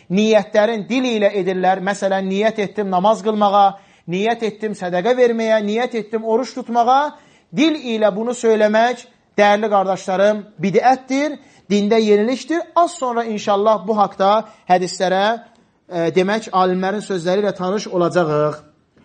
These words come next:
Və innəmə likulli imri'in mə nəvə. Həqiqətən də hər bir şəxsə niyyətinin qarşılığı vardır. Yəni, insan etdiyi əməl nə qədər həcmcə böyük, kiçik olursa olsun, fərq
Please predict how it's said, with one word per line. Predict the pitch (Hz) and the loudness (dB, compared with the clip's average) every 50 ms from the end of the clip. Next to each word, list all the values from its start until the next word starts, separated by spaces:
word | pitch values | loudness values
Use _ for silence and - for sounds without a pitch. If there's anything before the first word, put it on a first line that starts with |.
| _ _ - - | _ _ -2 0
Və | 185 247 285 370 | 0 0 0 -2
innəmə | 381 370 339 320 302 294 285 277 277 269 | -4 -2 -2 -2 0 0 2 0 2 0
likulli | 262 262 - 339 349 302 269 277 262 | 0 2 2 2 2 2 0 0 -2
imri'in | 254 262 294 311 294 262 240 233 | -2 -2 -2 -2 -4 -4 -2 2
mə | 226 214 202 196 196 | 2 2 2 4 4
nəvə. | 190 175 160 139 131 120 107 - _ _ _ _ - - - | 2 2 2 0 -2 -4 -10 -18 _ _ _ _ -14 -4 0
Həqiqətən | 214 240 226 302 349 349 294 294 262 - 247 240 226 214 208 | 0 0 2 0 0 0 0 0 -2 -2 -2 -6 -6 -4 -4
də | 202 196 180 | -4 -4 -2
hər | 165 254 320 330 311 240 202 | 0 0 0 0 0 -2 -6
bir | 240 226 - | -6 -6 -6
şəxsə | - - 226 214 214 - - - 226 226 240 262 285 277 277 - _ _ _ _ _ - | -6 -4 -4 -4 -4 -6 -4 0 2 4 4 4 2 -2 -10 -18 _ _ _ _ _ -4
niyyətinin | 170 208 277 302 294 285 285 269 269 269 277 269 311 330 339 311 | -2 -2 -2 -2 -2 -2 -2 -4 -4 -4 -6 -6 -4 -4 -4 0
qarşılığı | 247 247 226 214 - - 214 202 196 190 180 156 | 2 2 2 2 0 -2 -4 -2 0 -2 -2 -2
vardır. | 147 139 123 113 139 131 _ _ _ _ _ _ - - | -4 -8 -8 -14 -20 -20 _ _ _ _ _ _ -6 0
Yəni, | 226 277 277 269 240 214 208 214 277 277 | 2 2 2 2 0 -2 -6 -6 -6 -8
insan | 285 285 - - 294 302 320 339 349 339 285 - _ _ _ _ _ _ _ _ _ _ _ - - | -8 -8 -6 -2 0 0 0 0 -2 -4 -12 -16 _ _ _ _ _ _ _ _ _ _ _ 0 2
etdiyi | 269 277 277 - - 285 269 269 330 311 | 2 2 2 -2 -6 -6 -2 -2 -2 -2
əməl | - 240 240 233 226 214 196 170 147 123 - _ _ _ _ - 180 | 0 0 0 2 2 0 0 0 -4 -8 -14 _ _ _ _ -10 -6
nə | 180 190 262 349 381 311 | -4 0 0 0 0 2
qədər | 285 277 254 214 247 247 240 220 | 4 4 4 4 2 2 2 2
həcmcə | 180 233 269 254 196 226 226 214 202 185 214 202 165 | 2 2 2 2 0 -2 -6 -6 -4 -4 -4 -4 0
böyük, | 190 208 208 220 240 240 - - - - - | 4 4 4 4 2 -2 -4 -8 -14 -20 -20
kiçik | - - - 285 285 214 233 - | -18 -12 -8 -8 -8 -6 -2 2
olursa | 254 240 294 320 311 - - 269 | 2 2 2 2 -2 0 0 4
olsun, | 254 254 247 247 240 - 277 285 262 | 4 4 4 4 2 -2 -6 -6 -2
fərq | - 233 226 208 196 202 | 0 2 2 2 2 -2